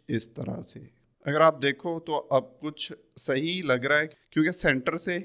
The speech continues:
ये थोड़ा सा ऊपर की तरफ उठा हुआ है। Android Studio पे मैं चलता हूँ, तो देख सकते हैं सेंटर है अपना थोड़ा सा ज़्यादा उठ गया, तो इसको क्या भाई, थोड़ा सा नीचे आ जा, ठीक है।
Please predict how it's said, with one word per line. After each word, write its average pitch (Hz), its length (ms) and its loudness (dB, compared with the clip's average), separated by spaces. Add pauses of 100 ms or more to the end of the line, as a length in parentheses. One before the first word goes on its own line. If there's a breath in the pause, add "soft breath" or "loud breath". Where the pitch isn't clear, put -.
(120)
ये 135 100 -4 (100)
थोड़ा 143 420 0
सा 185 200 -6 (280)
ऊपर 123 320 -2
की 135 100 -8
तरफ 135 380 -2 (120)
उठा - 220 -2
हुआ 107 340 0
है। - 180 -10 (360 soft breath)
Android 123 320 -2
Studio 151 280 -10
पे 160 120 -14
मैं 156 140 -8
चलता 147 300 -10
हूँ, 143 100 -12
तो 151 120 -14
देख 123 200 -4
सकते 135 240 -14
हैं 135 80 -10
सेंटर 123 380 -6
है 160 80 -12 (380 soft breath)
अपना 143 160 -10
थोड़ा 139 280 0
सा 139 120 -4
ज़्यादा 117 320 0
उठ 151 160 -6
गया, 147 180 -8
तो 143 120 -12
इसको 139 200 -12
क्या 135 140 -6
भाई, 123 180 -4
थोड़ा 151 560 -12
सा 156 100 -10
नीचे 117 340 -10
आ 107 100 -8
जा, - 260 -18
ठीक - 180 -10
है। 110 60 -16